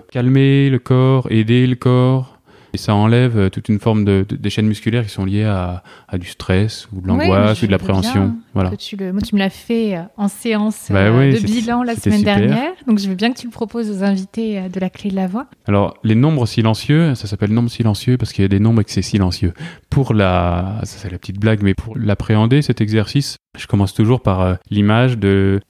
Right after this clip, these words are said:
Speaker 1: on avait fait ensemble, euh, Clémentine, de la buée sur une fenêtre. Parce que c'est assez facile à faire et que peut-être bon nombre d'entre nous l'avons déjà fait quand nous étions petits. Surtout quand il fait froid, si j'arrive près de la fenêtre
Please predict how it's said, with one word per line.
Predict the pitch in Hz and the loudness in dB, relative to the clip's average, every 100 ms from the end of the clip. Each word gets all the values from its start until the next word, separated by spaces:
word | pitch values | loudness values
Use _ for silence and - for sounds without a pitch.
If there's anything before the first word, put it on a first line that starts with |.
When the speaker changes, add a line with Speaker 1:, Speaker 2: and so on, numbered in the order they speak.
| 151 | -6
Speaker 1:
on | 98 | -4
avait | 87 | -4
fait | 82 101 104 | -2 -2 0
ensemble, | 92 - 104 104 | -2 0 0 0
euh, | 90 90 | -2 -2
Clémentine, | 101 98 95 92 117 117 | -4 -2 -2 0 0 0
de | 98 | 0
la | 95 95 | 2 2
buée | 101 104 | 2 2
sur | 110 - 95 | 0 -2 -2
une | 92 | 0
fenêtre. | - 98 98 - _ _ | 0 0 0 -4 _ _
Parce | 92 - | -4 -4
que | - 90 90 | -4 -2 -2
c'est | - 95 87 87 | -2 -2 0 -2
assez | 87 - | -4 -8
facile | 92 - - 95 | -8 -6 -4 -4
à | |
faire | 90 135 117 | 0 0 -2
et | |
que | - | -4
peut-être | 92 - 113 - 117 - - _ _ - | -6 -2 -2 2 0 0 -12 _ _ -14
bon | 104 107 | 0 2
nombre | 107 110 98 | 4 4 2
d'entre | 95 - 98 | 0 0 0
nous | 107 | 2
l'avons | 110 92 95 | 2 0 0
déjà | 95 95 | 2 2
fait | 113 | 0
quand | 113 95 | -2 -2
nous | 95 90 | -2 -4
étions | 92 - 123 | -8 -4 -6
petits. | - 117 104 107 - _ _ _ | -2 -2 0 -2 -4 _ _ _
Surtout | - 135 - | -4 -2 -2
quand | 165 113 | 0 2
il | 101 | 2
fait | 92 | 0
froid, | - 113 131 143 - - | 0 0 2 0 -6 -20
si | - 107 | -6 0
j'arrive | 104 101 | 2 2
près | - 104 | 0 0
de | |
la | 101 95 | 0 0
fenêtre | - 117 - | 2 0 0